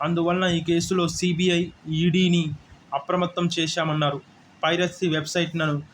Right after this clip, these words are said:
సందర్శించిన వారికి చెందిన దాదాపు యాభై లక్షల మంది, మందికి చెందిన డేటా మొత్తం ఇమ్మడి రవి వద్ద ఉందని, ఈ డేటాను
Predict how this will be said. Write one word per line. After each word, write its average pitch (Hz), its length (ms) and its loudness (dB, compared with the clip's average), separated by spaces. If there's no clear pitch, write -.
సందర్శించిన 170 760 0
వారికి 165 340 0
చెందిన 160 380 -2
దాదాపు 160 540 0
యాభై 156 380 0
లక్షల 170 360 -2
మంది, 170 320 0
మందికి 175 360 0
చెందిన 170 340 0
డేటా 165 540 0
మొత్తం 160 420 -2
ఇమ్మడి 170 340 0
రవి 165 260 0
వద్ద 156 220 -2
ఉందని, 151 520 0
ఈ 175 120 4
డేటాను 175 520 0